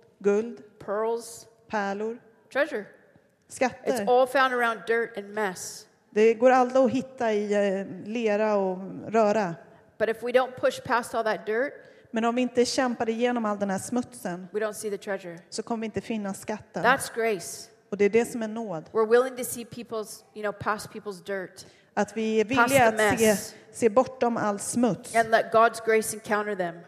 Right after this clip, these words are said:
Speaker 1: Och att Guds nåd kan möta
Speaker 2: How many
Speaker 1: dem.
Speaker 2: know when you've been through something
Speaker 1: Hur många av er vet att när
Speaker 2: that
Speaker 1: ni
Speaker 2: somebody
Speaker 1: möter
Speaker 2: else has
Speaker 1: någonting
Speaker 2: been through,
Speaker 1: som någon annan har gått igenom,
Speaker 2: you tend to have more grace?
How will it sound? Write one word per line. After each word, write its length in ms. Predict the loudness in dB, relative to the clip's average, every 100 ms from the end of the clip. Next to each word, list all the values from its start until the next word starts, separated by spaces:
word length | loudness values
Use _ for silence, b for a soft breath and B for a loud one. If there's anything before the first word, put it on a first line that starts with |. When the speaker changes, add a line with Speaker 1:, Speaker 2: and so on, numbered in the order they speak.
| _ b b -4
Speaker 1:
Och 420 | 0 0 0 -2
att 120 | -6
Guds 400 | -4 -4 -4 -6
nåd 260 | -4 -4 -4
kan 140 | -6
möta 320 | -6 -6 -4
Speaker 2:
How 100 | 0
many 60 | 0
Speaker 1:
dem. 100 | 2
Speaker 2:
know 120 | 2
when 80 | 0
you've 200 | -4 8
been 200 | 8 8
through 140 | -4 -6
something 580 | -4 -4 -4 -8 -10 -20 _
Speaker 1:
Hur 100 | -2
många 240 | 0 2 2
av 80 | 0
er 80 | 0
vet 280 | 0 0
att 80 | -4
när 80 | 0
Speaker 2:
that 60 | 0
Speaker 1:
ni 40 | 4
Speaker 2:
somebody 240 | 4 4
Speaker 1:
möter 100 | 4
Speaker 2:
else 60 | 4
has 180 | 2 -4
Speaker 1:
någonting 140 | 0
Speaker 2:
been 180 | -2 -2
through, 360 | -10 -8 -8 -12 -10
Speaker 1:
som 220 | -8 -4
någon 140 | -2
annan 260 | -2 -4 -6
har 80 | -6
gått 200 | -8 -6
igenom, 400 | -6 -6 -10 -14
Speaker 2:
you 100 | -6
tend 200 | -4 -2
to 40 | -2
have 140 | -2
more 140 | -4 -4
grace? 560 | -4 -4 -8 -16 -18